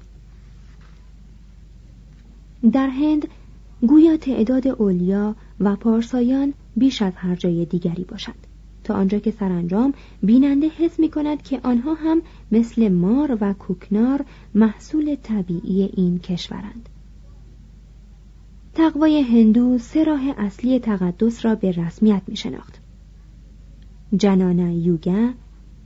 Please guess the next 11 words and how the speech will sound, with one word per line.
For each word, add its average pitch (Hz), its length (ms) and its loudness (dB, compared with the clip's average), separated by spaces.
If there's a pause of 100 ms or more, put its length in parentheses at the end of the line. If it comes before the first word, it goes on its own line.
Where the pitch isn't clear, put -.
(100)
یا 185 360 2
راه 180 420 -2
شناسایی، 175 920 -2 (880)
کرما 247 520 2
یوگا 185 600 -2 (380)
یا 185 280 2
راه 175 440 -2
کردار 185 760 -4 (680)
و 190 140 0
بکتی 285 500 -4
یوگا 254 460 2